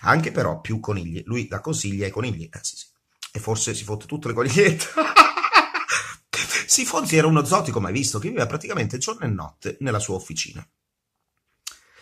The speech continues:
Eh, torniamo, eh, no, l'officina, eh, che c'entra Bukowski? Non è la Bukowski, no, è Mattioschi l'autore del libro Post Office. <laughs>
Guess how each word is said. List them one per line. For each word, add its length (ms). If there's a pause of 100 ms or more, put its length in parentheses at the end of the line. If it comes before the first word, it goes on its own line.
(300)
Eh, 180
torniamo, 580
eh, 240
no, 160
l'officina, 680
eh, 200
che 120
c'entra 260
Bukowski? 460
Non 160
è 80
la 300
Bukowski, 500
no, 120
è 100
Mattioschi 500
l'autore 320
del 120
libro 440
Post 240
Office. 480
<laughs> 60